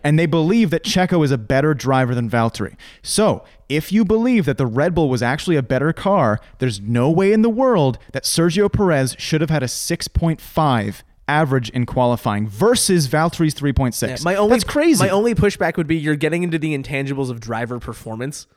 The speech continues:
Speaker 2: where it's like some of those are, like we said, because Checo was struggling with the car, and
Speaker 1: Sure.
Speaker 2: it's hard to account for that
Speaker 1: Do
Speaker 2: in
Speaker 1: you,
Speaker 2: a number.
Speaker 1: do you know why he was struggling with the car? It's harder to handle. The Mercedes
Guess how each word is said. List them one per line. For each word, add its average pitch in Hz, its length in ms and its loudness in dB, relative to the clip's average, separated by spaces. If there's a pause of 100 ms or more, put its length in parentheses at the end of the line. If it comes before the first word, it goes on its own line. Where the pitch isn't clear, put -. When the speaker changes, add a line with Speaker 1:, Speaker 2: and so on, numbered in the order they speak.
(720)
Speaker 2:
where 135 160 -6
it's 127 160 -10
like 123 260 -10
some 175 200 -4
of 180 100 -2
those 147 180 0
are, 139 80 0
like 143 160 -2
we 143 100 -2
said, 151 140 -2
because 131 340 -6 (200)
Checo 147 340 -4
was 123 200 -6
struggling 123 540 -6
with 131 280 -6
the 117 100 -6
car, 110 380 -8 (800)
and 123 260 -6 (240)
Speaker 1:
Sure. 214 220 0
Speaker 2:
it's - 160 0
hard 165 140 -4
to 147 60 -4
account 143 300 -4
for 151 60 -4
that 131 160 0
Speaker 1:
Do 127 60 0
Speaker 2:
in 135 40 2
Speaker 1:
you, 139 40 2
Speaker 2:
a - 20 2
number. 117 320 -4
Speaker 1:
do 117 100 -4
you 139 60 2
know 139 100 2
why 117 220 2
he 143 80 2
was 123 100 -2
struggling 123 380 0
with 143 80 -4
the 151 80 -2
car? 165 320 0 (200)
It's 175 200 -2
harder 202 480 2
to 151 100 0
handle. 147 640 0 (300)
The 156 80 2
Mercedes 185 680 2